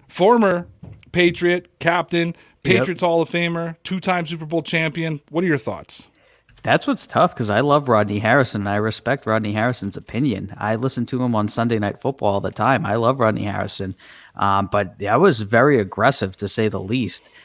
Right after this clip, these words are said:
Speaker 2: I mean, like you said in the intro, it would have been one thing if he was like, "Hey, it didn't work out, and I think they should move on." I'd be like, "Okay, you know, that's what Rodney Harrison thinks. That kinda makes sense." But he's coming out and saying that Cam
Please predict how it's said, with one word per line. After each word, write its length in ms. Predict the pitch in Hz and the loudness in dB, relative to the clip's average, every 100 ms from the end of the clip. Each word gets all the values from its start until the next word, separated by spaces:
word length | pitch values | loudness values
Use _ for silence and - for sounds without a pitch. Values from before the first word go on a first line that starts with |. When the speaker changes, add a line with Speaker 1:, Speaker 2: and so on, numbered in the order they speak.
| - | -2
Speaker 2:
I 60 | |
mean, 140 | 110 117 | 2 4
like 220 | 113 135 | 2 2
you 80 | 147 | -2
said 240 | - 147 | 2 2
in 120 | 135 | 2
the 180 | 107 101 | 2 0
intro, 480 | 120 151 113 104 98 | 0 -2 0 0 0
it 120 | 101 | 0
would 180 | 110 120 | 0 2
have 80 | 110 | 2
been 180 | 110 101 | 0 0
one 180 | 123 | 0
thing 140 | 120 113 | 2 0
if 100 | 107 | 0
he 120 | 113 | -2
was 140 | 110 | -2
like, 160 | 104 104 | -2 -2
"Hey, 260 | 117 117 113 | 0 2 0
it 80 | 107 | 0
didn't 220 | 117 110 | -2 0
work 260 | 110 107 | 0 0
out, 160 | 113 113 | 2 2
and 100 | 107 | 2
I 60 | 104 | -2
think 220 | 113 110 | -2 -2
they 100 | 107 | -2
should 180 | - 101 | -2 -4
move 320 | 107 113 98 | -2 -2 0
on." 280 | 113 123 104 | 0 2 0
I'd 140 | 101 | -4
be 100 | 104 | -4
like, 140 | 107 - | -4 -2
"Okay, 300 | 151 117 107 | -2 0 0
you 140 | 110 | 0
know, 240 | 110 110 113 | 0 -2 -2
that's 180 | 110 110 | -4 -2
what 100 | 107 | 0
Rodney 260 | 110 107 | 0 0
Harrison 360 | 110 107 104 104 | 0 -2 -2 -6
thinks. 300 | 117 117 - | -2 -2 -4
That 80 | 101 | -4
kinda 240 | 110 107 | -2 -2
makes 260 | 104 98 - | -4 -6 -4
sense." 400 | 113 113 - - - - - | -2 -2 -4 -12 -16 -20 -10
But 100 | - | -6
he's 180 | 95 151 | 0 0
coming 240 | - 208 117 | 2 2 4
out 140 | 107 | 2
and 120 | 101 | 0
saying 300 | - 113 113 | -2 0 0
that 220 | 107 98 - | -2 -6 -10
Cam 420 | - 127 120 | -2 0 0